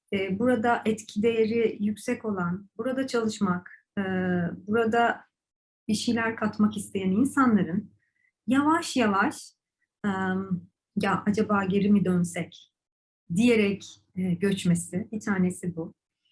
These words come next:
İkincisi ise burada, e, gerek lisans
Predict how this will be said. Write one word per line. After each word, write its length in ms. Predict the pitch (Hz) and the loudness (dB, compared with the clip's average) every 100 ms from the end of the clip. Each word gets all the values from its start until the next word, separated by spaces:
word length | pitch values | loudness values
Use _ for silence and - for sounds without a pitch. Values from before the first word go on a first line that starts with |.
| _ _ | _ _
İkincisi 520 | - 269 254 269 320 | -2 4 4 4 2
ise 460 | 440 - 294 294 330 - _ _ | 0 0 0 0 -2 -10 _ _
burada, 600 | 214 311 311 294 294 277 - | 2 6 6 4 2 0 -2
e, 160 | 220 220 | 0 2
gerek 480 | 208 247 262 269 233 | 4 4 4 0 -6
lisans 640 | 220 233 233 - - | -4 -2 -2 -4 -16